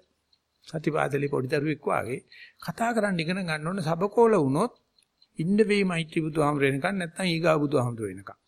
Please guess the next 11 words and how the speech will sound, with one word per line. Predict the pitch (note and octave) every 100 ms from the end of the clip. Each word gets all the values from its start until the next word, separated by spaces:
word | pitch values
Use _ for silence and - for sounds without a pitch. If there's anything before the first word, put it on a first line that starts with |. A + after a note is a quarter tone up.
| _ _ _ _ -
එහෙම | C#3+
නැතුව | C#3+ C#3+ C#3+ G#3
තමන් | F3+ E3 D#3+
ඉදිරියපත් | C#3+ C#3+ C#3+ C3
කරන්න | B2+ A#2
පුළුවන් | A#2+ E3 A3+ D3
නම් | B2 A3 - _ - - _
මං | - B2
කියන්නේ | B2+ C3+ A#2 A2
නෑ | A2+ B2 B2+
මෙහෙදිම | A#2+ B2 B2 B2+